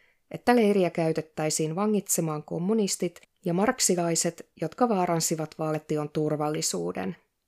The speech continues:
Dachaun vanki numero yksi oli lakivirkailija nimeltä Klaus Bastian, marksilaisen opiskelijakerhon perustaja.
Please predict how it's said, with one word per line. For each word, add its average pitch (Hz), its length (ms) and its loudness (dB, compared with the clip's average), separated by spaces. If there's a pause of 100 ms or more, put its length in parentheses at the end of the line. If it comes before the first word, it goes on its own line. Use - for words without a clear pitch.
(1400)
Dachaun 175 540 4 (140)
vanki 180 300 2
numero 165 380 0
yksi 190 600 -2 (100)
oli 190 380 2
lakivirkailija 165 1200 2 (100)
nimeltä 151 480 -6 (120)
Klaus 156 400 -4
Bastian, 165 680 -2 (640)
marksilaisen 170 920 2
opiskelijakerhon 147 1080 -2
perustaja. 156 800 -6